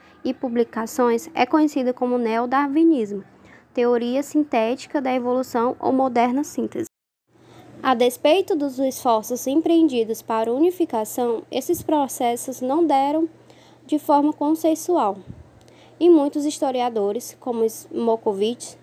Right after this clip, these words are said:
e Provine, fornecem elementos para pensarmos quanto eles não resultaram na constituição de uma ciência perfeita unificada.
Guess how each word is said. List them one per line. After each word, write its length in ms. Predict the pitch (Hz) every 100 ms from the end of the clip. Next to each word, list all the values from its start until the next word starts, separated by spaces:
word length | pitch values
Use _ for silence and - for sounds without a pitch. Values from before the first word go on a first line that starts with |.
| -
e 80 | 240
Provine, 640 | 233 208 220 247 226 214 _ _ -
fornecem 760 | - 269 277 269 262 302 320 277 -
elementos 520 | 247 262 247 247 -
para 220 | 254 240
pensarmos 640 | - 339 - 285 269 294 - -
quanto 380 | 302 415 427
eles 320 | 320 285 320 - - -
não 240 | 294 330 392
resultaram 600 | 392 392 370 320 285 302
na 160 | 311
constituição 720 | 320 320 330 320 311 - 277
de 80 | 277
uma 100 | 294
ciência 320 | 294 277 269
perfeita 520 | 277 285 294 262 262 277
unificada. 680 | 285 311 349 285 220 185